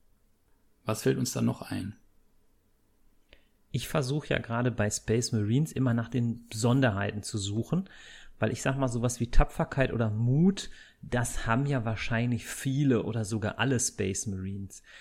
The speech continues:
Speaker 2: Ich glaube, das Besondere bei der Gensaat der Ultramarines ist halt dieses analytische Denken, dieses Bedenken der Planung. Also das heißt, jedes Detail wird im Voraus geplant.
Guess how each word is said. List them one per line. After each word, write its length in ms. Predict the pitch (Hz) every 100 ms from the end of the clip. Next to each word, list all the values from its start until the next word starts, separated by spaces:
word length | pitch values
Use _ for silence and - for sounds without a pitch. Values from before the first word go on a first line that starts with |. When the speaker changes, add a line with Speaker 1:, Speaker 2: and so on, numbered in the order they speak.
| - - _
Speaker 2:
Ich 80 |
glaube, 220 | 113 101 110
das 180 | 107
Besondere 640 | 110 101 95 113 196 214 185
bei 140 | 160
der 120 | 147
Gensaat 640 | 127 110 120 147 135 123 123
der 140 | 113
Ultramarines 760 | 117 120 131 120 113 117 120 120
ist 180 | - -
halt 240 | 104 -
dieses 340 | 107 101 -
analytische 1000 | - 113 107 110 117 175 220 - 180 - 143
Denken, 680 | 131 131 147 - 131 135 - _ -
dieses 380 | 123 107 95 87
Bedenken 840 | 113 87 120 110 175 226 233 180 -
der 160 | 110 104
Planung. 800 | - - 98 110 180 208 190 190
Also 200 | 117 110
das 220 | 110 -
heißt, 200 | 110 110
jedes 300 | 110 120 123
Detail 680 | - 110 - 113 120 139 135
wird 180 | 117 120
im 160 | 117 107
Voraus 720 | - - 135 131 107 110 -
geplant. 800 | - - 107 107 135 180 202